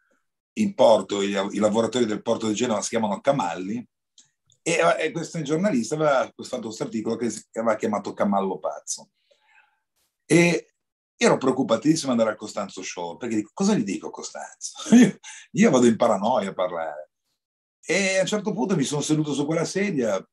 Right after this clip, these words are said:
Maurizio ha cominciato a farmi delle domande, io mi, mi sentivo tipo dallo psicanalista. Io non vedevo neanche più il pubblico. Ho cominciato a raccontare la mia storia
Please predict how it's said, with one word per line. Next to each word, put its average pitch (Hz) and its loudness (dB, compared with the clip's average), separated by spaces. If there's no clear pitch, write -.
Maurizio 151 0
ha 127 0
cominciato 135 -4
a 147 -4
farmi 156 0
delle 156 4
domande, 160 0
io 156 0
mi, 185 -4
mi 123 -6
sentivo 135 -2
tipo 139 -4
dallo 135 0
psicanalista. 113 -4
Io 180 6
non 185 8
vedevo 151 8
neanche 156 4
più 143 0
il 120 0
pubblico. 101 -6
Ho - -20
cominciato 202 2
a - 2
raccontare 143 2
la 110 -6
mia 143 -2
storia 156 -6